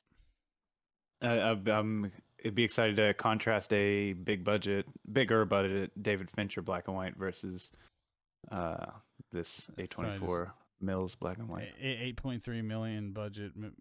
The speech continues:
Speaker 1: uh, bla-, bla-, black and white.
Speaker 2: The, I'm curious what the budget of Mank was, 'cause it's not a big movie. Like,
Speaker 1: No.
Speaker 2: it is fairly, like, small, contained.
Speaker 1: I just was
Speaker 2: Um,
Speaker 1: looking at it. Twenty-five million.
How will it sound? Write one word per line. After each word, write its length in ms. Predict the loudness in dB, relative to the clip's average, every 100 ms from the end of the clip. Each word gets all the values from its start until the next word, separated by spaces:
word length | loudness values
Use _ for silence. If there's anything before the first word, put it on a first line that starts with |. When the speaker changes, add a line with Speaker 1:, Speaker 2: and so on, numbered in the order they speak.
| -18
Speaker 1:
uh, 380 | -14 -10 -8 -8
bla-, 220 | -8 -10
bla-, 120 | -10
black 320 | -10 -10 -8
and 120 | -8
white. 240 | -8 -10 -12 _ _ _ _ _ _ _ _ _ _ _ _ _ 0
Speaker 2:
The, 280 | 4 6 4
I'm 100 | 0
curious 260 | 0 0 2
what 100 | 4
the 60 |
budget 200 | 4 4
of 60 | 4
Mank 200 | 4 4
was, 200 | 2 2
'cause 100 | 0
it's 80 | 4
not 160 | 4
a 40 | 4
big 260 | 4 2
movie. 460 | 2 0 -2 -6 -10 -6
Like, 20 |
Speaker 1:
No. 300 | 2 4 4
Speaker 2:
it 80 | 4
is 240 | 4 0 -10 _ 2
fairly, 340 | 4 4 2 -4
like, 120 | -6
small, 320 | 2 4 4
contained. 560 | 4 -4 -4 -4 -6 -12 _ _ _ _ 0
Speaker 1:
I 120 | 2
just 280 | 2 2 0
was 160 | -4
Speaker 2:
Um, 40 | -6
Speaker 1:
looking 240 | -6 -8
at 200 | -10 -12
it. 120 | -16 -20 _ -2
Twenty-five 440 | 0 0 0 -2
million. 440 | -4 -6 -10 -14